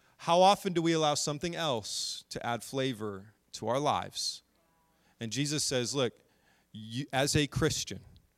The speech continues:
as a follower of the way of Jesus, you exist to add and to preserve the world, not to have the world add to you." And, and if you allow the world to add to you, what'll happen is you'll lose your Christian flavor.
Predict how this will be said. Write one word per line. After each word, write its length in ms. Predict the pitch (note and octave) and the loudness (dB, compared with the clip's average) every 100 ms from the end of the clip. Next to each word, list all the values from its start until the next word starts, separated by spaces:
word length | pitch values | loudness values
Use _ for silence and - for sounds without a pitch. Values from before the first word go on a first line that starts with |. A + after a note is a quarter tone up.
| _ | _
as 100 | - | -8
a 60 | C3 | -8
follower 720 | - - D3 D3+ E3 D#3+ D#3 | -8 2 4 6 4 2 2
of 120 | D3+ | 0
the 120 | B2 C3 | 0 0
way 240 | C3 C3 | 0 0
of 120 | A#2 | -2
Jesus, 640 | F#2+ A#2 A#2 F#2 F2+ - - _ | -4 -4 -4 -6 -6 -8 -8 _
you 200 | B2+ C#3+ | 0 2
exist 960 | A#2 G2+ F#2 - B2+ G#2 - - - - _ _ - | 2 -2 -4 -2 -2 -2 -4 -4 -6 -14 _ _ -10
to 120 | C3 - | -8 -6
add 440 | A2 A2+ G2+ F#2 - _ _ _ _ _ _ _ _ - | -4 -2 -2 -4 -14 _ _ _ _ _ _ _ _ -18
and 80 | - | -14
to 80 | - | -10
preserve 720 | G#2+ G#2 G#2 G2+ G2 F#2 - _ _ | -8 -6 -4 -4 -8 -12 -20 _ _
the 80 | G2 | -10
world, 520 | F2 A2 G#2 F2 - - - - | -4 -2 -2 -4 -14 -18 -20 -16
not 220 | G2 A2 | -8 -6
to 80 | C#3+ | -6
have 220 | A#2+ B2 | -4 -4
the 80 | B2 | -4
world 320 | G#2 A2+ A2 - | -2 0 0 -2
add 240 | G2 F#2+ | -8 -8
to 140 | - F#2+ | -10 -10
you." 280 | F2+ F2 F2+ _ _ _ _ _ _ - - - | -10 -12 -14 _ _ _ _ _ _ -20 -16 -6
And, 160 | A2+ - | -6 -4
and 160 | A2+ | -4
if 120 | G#2 - | -4 0
you 140 | C#3 | 2
allow 220 | D#3+ D#3 | 4 2
the 100 | D3 | 2
world 300 | C#3 C#3+ C#3 | 2 2 0
to 160 | - - | -2 -4
add 200 | B2 B2 | -4 -4
to 100 | - | -6
you, 380 | A2+ B2+ A#2 F#2 F#2 | -4 -2 -4 -6 -12
what'll 220 | G#2+ G#2 | -6 -6
happen 380 | A2 C3+ C3 A#2 | -2 -2 -2 -4
is 180 | G#2 F2 | -6 -2
you'll 180 | A#2+ B2 | -2 2
lose 240 | C#3 C#3+ | 2 2
your 100 | C#3 | -2
Christian 440 | - C#3 - A2+ F#2 | -4 -8 -6 -10 -10
flavor. 440 | - C3 B2 - | -4 -4 -4 -10